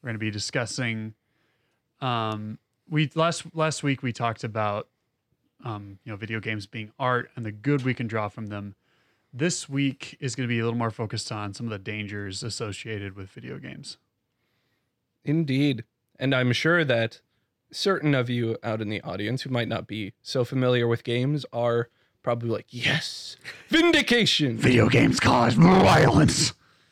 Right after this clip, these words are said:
Speaker 2: Video games are just a waste of time. You know, I,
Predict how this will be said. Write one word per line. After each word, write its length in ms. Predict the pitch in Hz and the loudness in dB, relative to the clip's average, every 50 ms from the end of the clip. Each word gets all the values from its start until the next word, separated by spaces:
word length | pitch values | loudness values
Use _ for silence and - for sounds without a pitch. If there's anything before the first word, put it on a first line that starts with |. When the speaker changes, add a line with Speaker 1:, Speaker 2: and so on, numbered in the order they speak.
| _ _ _ _ _ _ | _ _ _ _ _ _
Speaker 2:
Video 320 | - - 120 135 151 139 135 | -8 -4 0 2 4 4 4
games 380 | 131 131 127 131 127 123 113 | 4 4 4 6 6 4 4
are 260 | 123 113 117 113 107 98 | 4 4 2 2 0 0
just 300 | 127 - 254 285 - - | 0 2 2 2 4 6
a 60 | 214 | 6
waste 340 | 185 165 165 156 - - 135 | 6 6 6 4 2 0 -4
of 80 | 120 | -4
time. 400 | - - - 104 107 110 110 104 | -6 -6 -6 -4 -2 -2 -2 -2
You 80 | 110 113 | -2 -2
know, 160 | 110 113 113 | 0 0 0
I, 240 | 113 117 113 117 | 0 0 0 0